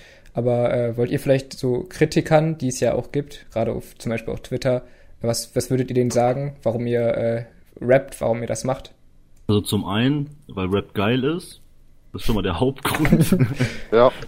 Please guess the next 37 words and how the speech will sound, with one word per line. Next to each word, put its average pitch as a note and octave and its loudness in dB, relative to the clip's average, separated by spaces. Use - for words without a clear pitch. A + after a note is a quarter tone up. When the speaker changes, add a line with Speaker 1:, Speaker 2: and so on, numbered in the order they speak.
Speaker 2:
Zum B2 2
anderen C#3 -2
erreicht A2 -4
man A#2+ -2
aber G#2+ -2
auch G#2 -2
die A2 -12
Jugend A2+ -4
nicht, A2+ -2
wie A2 -6
du G#2 -6
schon G2 -10
so F2 -12
schön G2+ -2
gesagt F#2 -6
hast, G#2 -4
mit G2+ -8
Neofolk G#2+ 0
oder F#2+ -4
Flötenmusik. C#3+ -2
Ja. G#2+ -2
Und, G#2+ 0
ähm, G#2 0
der G#2 0
Grund, C#3 -2
warum A#2 -4
wir, G#2 0
ähm, F#2+ -6
wirklich A2 -2
so F#2 -6
eine G2 6
junge G2 4
Hörerschaft A2+ -2
haben A2+ 0
und F#2+ -4
so A#2+ -4
viele A#2+ 0